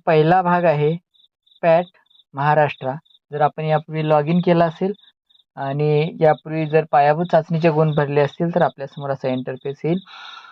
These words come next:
जर भरलं नसेल तर आपल्याला रजिस्ट्रेशन करावं लागेल आणि रजिस्ट्रेशन करण्याच्या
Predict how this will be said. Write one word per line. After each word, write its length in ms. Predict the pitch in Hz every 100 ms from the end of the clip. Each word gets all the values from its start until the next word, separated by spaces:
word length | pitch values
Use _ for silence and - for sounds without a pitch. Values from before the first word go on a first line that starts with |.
| _ _
जर 140 | 151 151
भरलं 380 | 165 165 190
नसेल 400 | 185 180 208 220
तर 60 | 190
आपल्याला 320 | 143 143 147
रजिस्ट्रेशन 600 | 147 147 180 - 170 165
करावं 360 | 151 131 123 127
लागेल 280 | 127 156 202 _ _ _ 135
आणि 120 | 139
रजिस्ट्रेशन 600 | 143 147 160 170 156 170
करण्याच्या 480 | 165 143 143 139